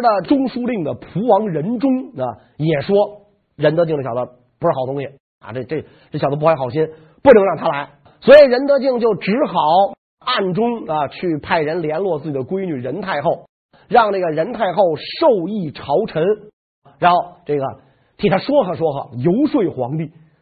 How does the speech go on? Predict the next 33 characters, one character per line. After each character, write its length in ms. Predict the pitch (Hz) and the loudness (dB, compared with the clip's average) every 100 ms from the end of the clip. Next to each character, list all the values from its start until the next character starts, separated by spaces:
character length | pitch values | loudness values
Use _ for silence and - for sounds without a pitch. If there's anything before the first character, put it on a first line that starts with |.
| _ | _
但 240 | 294 269 220 | 2 2 0
是 280 | 262 240 | 0 -2
这 200 | 190 226 | 0 0
个 200 | 185 165 | 0 -2
任 280 | 147 165 233 | -2 -4 -6
太 240 | 240 220 165 | -6 -4 0
后 260 | 202 165 | 0 0
慑 460 | 143 - 277 240 165 | -4 -8 -4 -2 -2
于 180 | 160 196 | -4 -8
蒲 320 | - - 220 | -8 -8 0
王 220 | 208 196 | 0 0
仁 300 | 160 156 233 | -2 -6 -6
宗 180 | 254 247 | -6 -4
的 100 | 185 | -4
威 240 | 156 277 285 294 | -4 0 0 0
严， 340 | 170 123 135 - _ _ _ | -4 -6 -10 -12 _ _ _
从 300 | - 160 202 262 | -6 -2 0 -2
来 180 | 175 180 | -2 -4
不 140 | 180 | -4
敢 120 | 139 101 123 - _ _ _ | -6 -6 -8 -12 _ _ _
在 120 | 185 147 - | -4 -2 -6
朝 320 | 131 131 165 | -4 -2 0
中 160 | 165 | -2
啊 180 | 165 110 - _ _ | -6 -8 -14 _ _
提 480 | - 156 156 262 | -6 0 0 0
及 280 | 196 135 143 | -4 -8 -8
此 300 | 147 - 110 95 | -8 -12 -14 -12
事 160 | - 107 _ _ _ | -10 -12 _ _ _
啊。 200 | 107 104 _ _ | -14 -14 _ _
但 240 | - 185 139 | 2 2 0
是 80 | 156 120 - _ _ _ _ | -6 -10 -14 _ _ _ _
这 160 | |
个 40 | 147 | -6